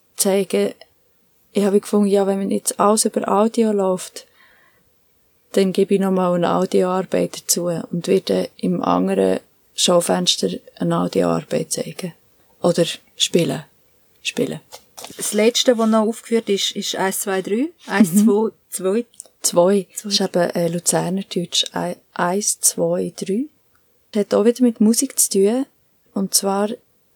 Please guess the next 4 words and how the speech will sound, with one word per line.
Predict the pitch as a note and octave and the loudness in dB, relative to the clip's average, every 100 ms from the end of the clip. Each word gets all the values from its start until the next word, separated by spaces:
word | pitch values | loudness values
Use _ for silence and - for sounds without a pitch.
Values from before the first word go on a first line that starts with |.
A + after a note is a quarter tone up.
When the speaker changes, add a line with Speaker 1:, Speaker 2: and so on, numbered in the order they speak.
| _ _ | _ _
Speaker 1:
macht | G3+ F#3 F3+ - _ | -2 -2 -4 -16 _
der | - F#3 F3+ | 2 2 2
Adrian | - F#3+ G3+ G3 F#3+ | -2 -2 2 0 0
Erhardt | - F#3 G#3+ A#3 A#3 D4+ - - | 0 2 2 2 0 0 -6 -16